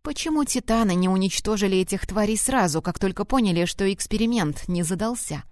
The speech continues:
Они хотели? Жалик пожал плечами. «Только пара экземпляров сбежала. Сообразительные образцы, надо сказать. Укрыться в проклятых землях,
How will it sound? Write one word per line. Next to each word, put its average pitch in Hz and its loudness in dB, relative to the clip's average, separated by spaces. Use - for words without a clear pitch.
Они 131 -4
хотели? 156 -2
Жалик 262 2
пожал 170 0
плечами. 123 -6
«Только 302 0
пара 277 4
экземпляров 202 0
сбежала. 143 -2
Сообразительные 269 0
образцы, 247 2
надо 220 0
сказать. - -6
Укрыться 214 0
в - -6
проклятых 185 -2
землях, 175 -2